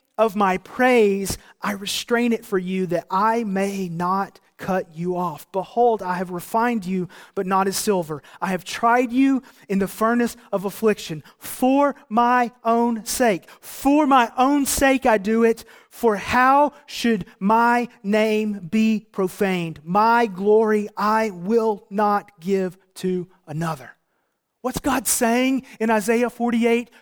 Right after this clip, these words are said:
through the prophet Isaiah? "I'm gonna restore you. I'm gonna be gracious to you.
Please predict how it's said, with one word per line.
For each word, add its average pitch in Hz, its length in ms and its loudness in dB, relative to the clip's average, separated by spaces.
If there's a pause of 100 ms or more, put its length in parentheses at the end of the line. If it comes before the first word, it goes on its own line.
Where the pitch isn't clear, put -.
through 233 100 0
the 226 100 -2
prophet 233 380 -2
Isaiah? 226 540 2 (240)
"I'm 220 200 0
gonna 269 220 2
restore 254 640 -2
you. 277 420 2 (160)
I'm 214 120 0
gonna 233 200 0
be 196 120 -4
gracious 240 580 0
to 262 120 -2
you. 254 360 2